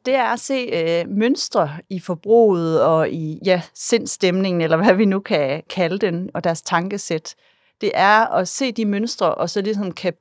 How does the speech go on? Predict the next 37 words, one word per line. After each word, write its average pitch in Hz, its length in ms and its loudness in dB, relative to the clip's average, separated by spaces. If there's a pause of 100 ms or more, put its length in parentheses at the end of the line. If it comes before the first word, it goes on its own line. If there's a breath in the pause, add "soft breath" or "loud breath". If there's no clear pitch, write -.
(200)
bygge 190 240 -4
på 220 320 0
dem, 185 100 -4
og 151 120 -2
så 190 100 -8
forecaste, 190 760 2
når, 170 180 -4 (500)
hvis 185 240 -6
vi - 40 -14
ser 226 180 4
den 214 220 0
her 202 120 0
tendens, 175 540 -4
fortsætter 196 500 0
den 180 200 -4
opad 180 480 2
eller 160 160 0
nedadgående. 165 1040 0 (240)
Så - 120 -18
det 233 160 -2
synes 208 260 -4
jeg 196 80 2
er 151 120 0
altafgørende 160 760 0
for 165 320 0
at 131 160 -8
ramme 170 240 0
rigtigt, - 520 -6 (120)
uanset 185 360 0
om 151 100 -2
det 156 60 -2
er 151 40 -6
et 147 60 -14
produkt, 185 440 -2
en 156 100 -2
trend 170 280 -2
eller 170 240 -4